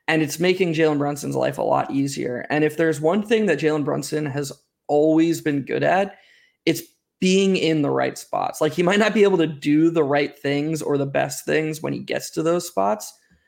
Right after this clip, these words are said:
but he's always been pretty decent at getting to the spots that Tibbs wants him to get. He tries really hard. Um, and then I guess I'd be remiss, I mean, I'm gonna say this kind of rolling my eyes, but I'd be remiss without, uh,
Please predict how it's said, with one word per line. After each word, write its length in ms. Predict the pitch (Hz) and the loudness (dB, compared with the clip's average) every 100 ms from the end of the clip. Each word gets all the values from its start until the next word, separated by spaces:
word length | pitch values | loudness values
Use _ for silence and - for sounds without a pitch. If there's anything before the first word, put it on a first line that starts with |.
| _ _ - | _ _ 0
but 220 | 160 156 | 2 0
he's 360 | 147 175 165 | -6 -4 -2
always 380 | - 175 220 240 | 2 4 4 2
been 200 | 202 208 | 0 0
pretty 280 | - 185 175 | 0 0 0
decent 500 | 147 147 139 143 139 | -4 -4 -2 -4 -4
at 320 | 135 135 139 | -4 -6 -4
getting 340 | 139 139 139 139 | -4 -2 -2 -4
to 140 | 151 | -6
the 100 | 131 | -8
spots 400 | 135 - 110 - | -6 -2 -2 -4
that 160 | - - | -10 -8
Tibbs 260 | - - | -8 -8
wants 280 | - - 135 | -10 -12 -12
him 80 | - | -16
to 60 | - | -12
get. 200 | - - | -12 -12
He 80 | 147 | -8
tries 440 | - 139 139 139 | -2 0 0 -2
really 260 | 139 143 139 | -2 0 0
hard. 400 | 135 - - - _ _ _ _ | 0 -2 -4 -10 _ _ _ _
Um, 500 | 135 131 127 120 120 _ _ _ - | -2 -2 -2 -6 -10 _ _ _ -2
and 140 | 165 170 | 2 4
then 140 | 160 | 2
I 80 | 151 | 2
guess 300 | 180 165 151 | 2 2 2
I'd 200 | 147 147 | 0 2
be 120 | 151 | 0
remiss, 380 | 139 139 135 - | 0 -2 -2 -2
I 100 | 143 | -2
mean, 300 | 143 135 - _ _ _ 143 | -2 -4 -8 _ _ _ -4
I'm 120 | 147 | 0
gonna 300 | 143 135 - _ - | 0 -2 -4 _ -10
say 260 | - 147 139 | 0 2 2
this 300 | 135 135 - | 0 -4 -8
kind 300 | - 139 135 | -4 -2 -2
of 100 | 135 | -2
rolling 280 | 139 139 | -2 -2
my 340 | 135 123 117 117 | -4 -6 -6 -6
eyes, 200 | 120 131 | -6 -4
but 300 | 147 139 - - - | -2 -2 -4 -18 -6
I'd 140 | 147 151 | -2 2
be 120 | 180 | 4
remiss 460 | 165 156 151 151 | 4 2 0 -2
without, 420 | 151 143 143 - 113 | -2 0 0 0 -2
uh, 400 | 65 55 - | -4 -4 -8